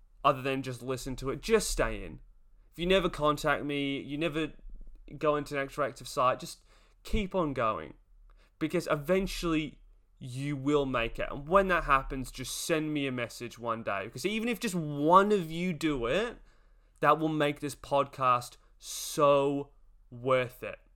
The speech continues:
Again, I am doing this for the benefit of you guys. I am making no <laughs> money off of this.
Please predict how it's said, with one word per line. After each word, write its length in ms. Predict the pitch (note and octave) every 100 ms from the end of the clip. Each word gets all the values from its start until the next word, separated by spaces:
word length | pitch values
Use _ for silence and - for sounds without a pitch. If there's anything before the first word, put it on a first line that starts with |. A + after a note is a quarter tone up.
| -
Again, 360 | C3+ B2+ D#3 D#3
I 160 | C#3
am 220 | E3 D3 A#2+
doing 300 | - F3+ E3+
this 180 | D3+ D3
for 100 | -
the 80 | C3
benefit 600 | A#2+ D3+ D3 C#3 D#3 C#3+
of 300 | - B2+ A2+
you 260 | A2 A#2+ C#3+
guys. 420 | B2 A#2 G#2 G#2
I 140 | A#2 C#3
am 160 | C#3
making 480 | C#3+ C#3 C#3+ C3 C3
no 160 | E3 G#3+
<laughs> 0 |
money 300 | G3+ F3+ D3
off 160 | B2
of 160 | - A#2+
this. 420 | - - - -